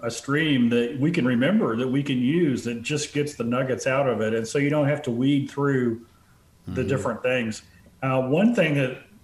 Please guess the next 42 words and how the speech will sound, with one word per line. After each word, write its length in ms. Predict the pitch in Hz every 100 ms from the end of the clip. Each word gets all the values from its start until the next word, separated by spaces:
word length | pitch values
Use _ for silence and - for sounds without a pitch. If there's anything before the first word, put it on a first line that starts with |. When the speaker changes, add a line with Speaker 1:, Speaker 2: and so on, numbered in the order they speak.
| - - _
Speaker 1:
that 180 | 135 147
they 140 | 139
just 260 | 139 147 -
said, 220 | 170 175
which 160 | 139 143
I 120 | 131
thought 420 | - 135 131 127
was, 160 | 123 - -
was 160 | 127 -
fantastic, 840 | 139 120 110 147 185 - 117 107 - - _ _ -
is 160 | 131
they 140 | 127 135
said, 260 | - 135 -
"I'm 300 | 131 175 160
an 80 |
artist, 680 | 127 127 156 117 107 - -
so 280 | - 143 127
I 160 | 131
listen 420 | 127 139 143 131 117
to 120 | 120
art 480 | 135 143 139 - -
podcasts." 800 | 139 143 139 117 98 - - - - - - - - _ -
I 80 |
think 220 | 143 240 240
there's 140 | 185
a 40 |
lot 240 | 151 151 170
of 100 | 143
people 280 | 170 185 135
out 240 | 139 135
there 280 | 135 131 131
who 120 | 156
never 600 | 143 165 170 147 143 - 160
go 160 | 131 147
to 80 | 147
that 240 | 139 131
next 320 | 135 143 143 143
level 320 | 139 131 117
of 140 | 113
thinking, 560 | 175 220 214 131 123 120
which 220 | 131 135
is, 480 | 131 123 123 123